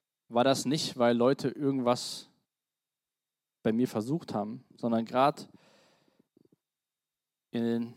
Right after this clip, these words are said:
in den, ähm, Jahren, nachdem ich Jesus kennengelernt habe, merke ich, dass ich mich verändere, wenn ich was von, von etwas, ähm, ergriffen bin, überzeugt bin.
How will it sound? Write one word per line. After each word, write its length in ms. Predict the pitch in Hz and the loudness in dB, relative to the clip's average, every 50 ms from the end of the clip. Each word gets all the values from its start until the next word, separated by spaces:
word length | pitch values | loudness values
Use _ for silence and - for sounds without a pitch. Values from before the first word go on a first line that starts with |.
| - - - | -20 -18 -12
in 140 | - 123 117 | -8 -4 -4
den, 260 | 113 110 110 107 107 | -2 -2 -2 -2 -2
ähm, 360 | 104 104 101 101 101 104 107 - - | 0 -2 -2 -4 -6 -10 -14 -16 -14
Jahren, 300 | - 117 113 120 127 139 | -6 0 2 4 4 4
nachdem 240 | 143 127 - 127 123 | 2 2 0 0 -2
ich 100 | 120 - | -2 0
Jesus 220 | 127 127 117 - - | -2 -2 -2 -2 -2
kennengelernt 400 | - 170 175 147 131 123 117 127 | -4 -2 0 0 0 0 2 0
habe, 120 | 117 117 | -2 0
merke 380 | 120 120 135 151 175 - - 170 | 2 4 4 4 4 2 0 -2
ich, 60 | 170 | 0
dass 160 | - 120 120 | 0 0 0
ich 80 | 113 120 | 0 -4
mich 120 | 117 - | -4 -4
verändere, 520 | - - 127 - 139 190 190 160 127 117 | -4 -6 -4 -4 -4 -4 0 0 0 2
wenn 100 | 123 120 | 2 0
ich 180 | 123 123 120 117 | 0 0 -2 0
was 220 | 113 117 113 - | 0 0 0 -2
von, 500 | - - - - 131 120 123 127 131 123 - | -10 -10 -4 -2 -2 -2 -2 -4 -8 -10 -10
von 140 | - 123 104 | -8 -8 -8
etwas, 520 | 120 123 - - 127 120 - - - - _ - - - - - - - - - _ _ _ _ | -8 -6 -2 0 0 0 -2 -6 -14 -16 _ -20 -20 -20 -20 -20 -20 -20 -20 -20 _ _ _ _
ähm, 220 | - 117 110 113 - | -4 -2 -2 -2 -2
ergriffen 480 | - 123 120 - 165 190 - - 131 | -4 -4 0 2 2 2 2 2 0
bin, 100 | 120 117 | 2 2
überzeugt 460 | 113 110 117 113 - - 160 165 - - | 4 4 4 2 4 2 2 2 0 -2
bin. 200 | 123 98 - | -8 -8 -8